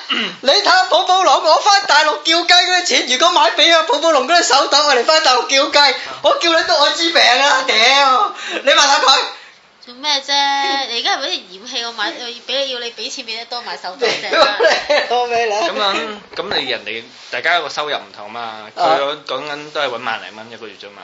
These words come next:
Speaker 1: 係。
Speaker 2: 你買個手袋都萬零蚊啦，係咪啊？
Speaker 1: 係啊，屌！
Speaker 2: 噉你，
Speaker 1: 咁我而家
Speaker 2: 噉你
Speaker 1: 買嗰個手袋，個仆街寄封信嚟，可以作個名落去，你話佢買撚咗幾撚多？
Speaker 2: 咁然後呢，誒，個，<clears throat> 第二個問，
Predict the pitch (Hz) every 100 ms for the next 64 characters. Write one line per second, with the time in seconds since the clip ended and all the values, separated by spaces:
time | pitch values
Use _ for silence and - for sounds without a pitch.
0 | 90 123 120 113 120 120 117 120 120 117
1 | 113 95 92 98 98 98 95 95 - -
2 | - - 120 127 127 123 110 120 - 156
3 | 131 131 135 139 151 185 175 135 160 190
4 | 143 180 175 123 135 131 139 139 156 -
5 | 151 147 123 120 151 143 117 104 98 98
6 | 120 120 117 98 113 107 98 104 107 117
7 | 117 135 156 135 147 143 131 127 123 117
8 | 113 120 135 127 - - - _ - 214
9 | 160 127 143 175 185 180 - 127 123 120
10 | 120 - 135 131 131 131 - 277 254 160
11 | - _ _ _ _ _ _ - 127 131
12 | 139 127 110